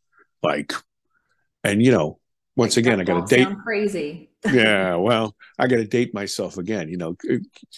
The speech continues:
Speaker 1: kids are very disrespectful <laughs> of their parents today. But back in the seventies, if your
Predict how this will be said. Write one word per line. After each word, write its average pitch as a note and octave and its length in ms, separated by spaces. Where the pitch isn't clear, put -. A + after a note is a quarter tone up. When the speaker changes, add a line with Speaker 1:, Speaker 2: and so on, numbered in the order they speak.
Speaker 1:
kids C3 240
are G#2 80
very G#2+ 440
disrespectful - 840
<laughs> - 40
of F#2 100
their F#2 100
parents G2+ 360
today. G2 240
But G#2 140
back D3 220
in C3+ 80
the A2+ 80
seventies, C3+ 500
if F#2+ 100
your F#2+ 240